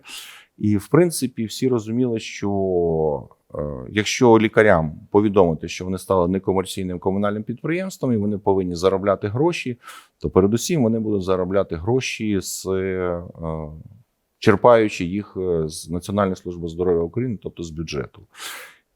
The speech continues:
Розумні люди розуміли, що, е, ресурсів, ресурси детерміновані, вони означені бюджетом. Я не цікавлюсь, скільки там зараз. Е, починалося все з ста п'ятдесяти там мільярдів гривень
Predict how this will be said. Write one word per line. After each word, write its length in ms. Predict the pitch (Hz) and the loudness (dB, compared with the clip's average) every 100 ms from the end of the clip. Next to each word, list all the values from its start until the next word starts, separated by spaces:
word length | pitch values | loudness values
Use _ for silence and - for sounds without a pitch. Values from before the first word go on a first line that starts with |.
| _ _ - | _ _ 4
Розумні 440 | 127 127 220 196 | 6 8 8 8
люди 240 | 165 160 143 | 6 6 6
розуміли, 720 | 110 90 85 87 123 - - | 6 4 -2 -2 -2 -6 -12
що, 720 | - - 117 110 107 104 101 - _ _ _ _ _ - - _ _ _ _ _ _ _ _ _ _ - | -16 -6 2 4 6 4 0 -4 _ _ _ _ _ -18 -18 _ _ _ _ _ _ _ _ _ _ -20
е, 20 | - - - - - _ _ 95 | -18 -14 -12 -10 -12 _ _ -2
ресурсів, 920 | 104 110 - 185 180 156 143 - - - - - - | 2 4 8 8 6 -4 -4 -8 -12 -14 -18 -20 -6
ресурси 460 | 76 107 127 156 117 | 4 4 6 2 4
детерміновані, 840 | 107 110 110 107 92 69 69 71 | 0 0 0 2 2 2 -2 -6
вони 260 | 80 104 131 | 2 6 6
означені 640 | 120 90 92 82 - 87 | 4 4 2 2 -4 -6
бюджетом. 720 | 78 78 71 71 65 - 64 69 | -6 -10 -8 -8 -10 -12 -12 2
Я 200 | 120 131 | 6 6
не 120 | 104 | 4
цікавлюсь, 720 | 107 104 95 82 78 - - | 0 4 4 4 -4 -8 -10
скільки 320 | - 85 80 | -4 -4 -2
там 180 | 78 90 | -4 2
зараз. 600 | 131 156 120 - - - | 6 6 4 -2 -8 -4
Е, 260 | 90 85 78 _ _ - | -2 -2 -6 _ _ -2
починалося 580 | 92 113 107 87 82 78 | 0 4 6 4 2 -8
все 240 | - 87 | -8 -8
з 40 | |
ста 360 | - - 87 85 | -8 2 4 4
п'ятдесяти 680 | - 85 156 135 - 98 98 | 0 -4 -2 -4 -6 -6 -2
там 160 | 95 | 0
мільярдів 500 | 95 101 98 90 90 | 2 6 6 6 -2
гривень 420 | 80 92 90 82 | -4 -2 0 -2